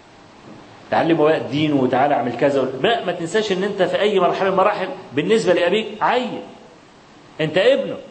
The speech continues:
فما تجيش تتمعلم عليه وتست-، وتعمل عليه أستاذ. في بعض الآباء يستنكفون من هذا غاية الاستنكاف، إن شاء الله تكون أنت شيخ الإسلام حتى. هو الجينات اللي جواه من بتاع ال-، الركائز شخصيته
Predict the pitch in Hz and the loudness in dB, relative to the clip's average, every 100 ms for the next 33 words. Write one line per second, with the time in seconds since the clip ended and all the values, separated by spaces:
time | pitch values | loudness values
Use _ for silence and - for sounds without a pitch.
0 | - - - - - - - 143 151 156 | -20 -20 -20 -20 -20 -20 -4 -2 0 -2
1 | 233 170 143 208 190 170 185 202 190 - | -4 -4 -4 -2 0 0 0 0 -2 -2
2 | 208 208 160 160 165 185 170 165 202 - | -2 -2 -2 -2 0 0 2 2 0 -2
3 | - 226 170 - - - - - 175 175 | 0 2 0 -4 -12 -20 -20 -6 -2 2
4 | 202 175 165 170 208 160 - 156 151 170 | 2 0 0 2 0 -2 -2 -4 -4 0
5 | 190 170 185 190 175 226 202 175 - 170 | 2 2 2 0 2 2 0 -6 -6 -2
6 | 196 180 - - 208 202 196 214 - 185 | 0 0 0 -2 0 0 0 0 0 -2
7 | 202 175 151 180 143 156 - - - - | -4 -6 -4 -2 0 -2 -4 -14 -20 -20
8 | - - - - - - - 170 220 208 | -20 -20 -20 -20 -20 -16 2 4 6 4
9 | - 160 185 202 196 175 165 170 185 196 | 2 0 2 2 0 0 4 6 6 4
10 | 180 151 147 147 139 139 170 175 160 147 | 2 -2 -6 -6 -6 -2 0 2 0 -4
11 | 143 - - - 127 127 139 190 202 165 | -10 -14 -20 -14 -8 -2 0 0 -2 -2
12 | - 135 160 175 185 190 | -6 -4 -2 0 0 -4